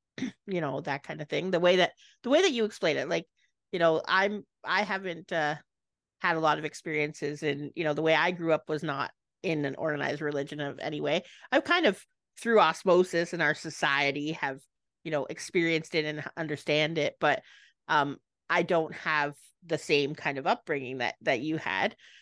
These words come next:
and it's kind of on the outside. And so it was, I remember you saying this to me a few years ago and saying that, uh, you know, that when you were young, that that's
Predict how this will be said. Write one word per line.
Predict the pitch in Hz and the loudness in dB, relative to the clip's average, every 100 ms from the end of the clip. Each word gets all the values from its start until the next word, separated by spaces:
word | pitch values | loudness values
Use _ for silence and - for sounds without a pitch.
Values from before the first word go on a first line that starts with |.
| _ | _
and | 151 | 0
it's | 143 - | 0 -2
kind | - 165 | -4 -2
of | 151 | 0
on | 143 | -2
the | 131 | 0
outside. | 120 185 - 135 123 | 0 0 0 -2 0
And | 160 165 | -2 -2
so | 196 175 | 2 2
it | 151 | 2
was, | 185 202 262 220 - | 0 0 0 -2 -8
I | |
remember | 202 208 196 240 294 | -4 -2 -2 -2 -2
you | 277 220 202 | -4 -6 -8
saying | 196 - 185 196 180 | -4 0 2 2 0
this | 160 160 - | -2 -4 -6
to | - | -8
me | 160 151 151 160 _ _ _ _ - | -4 -4 -6 -8 _ _ _ _ -6
a | 165 | -4
few | 180 160 | 0 0
years | 156 156 156 | 2 0 -2
ago | 156 139 120 - | 0 2 2 0
and | 156 | -4
saying | 156 160 160 165 143 | -2 0 0 0 -2
that, | 131 123 - | -2 -2 -2
uh, | 160 135 139 - | -2 0 0 -4
you | 180 151 | -10 -6
know, | 131 | -6
that | 135 135 - - _ | -2 -2 -2 -14 _
when | - 156 | -2 0
you | 151 | 4
were | 147 135 | 4 4
young, | 139 147 131 147 | 4 2 0 0
that | 147 - | -2 0
that's | 127 143 | -2 -2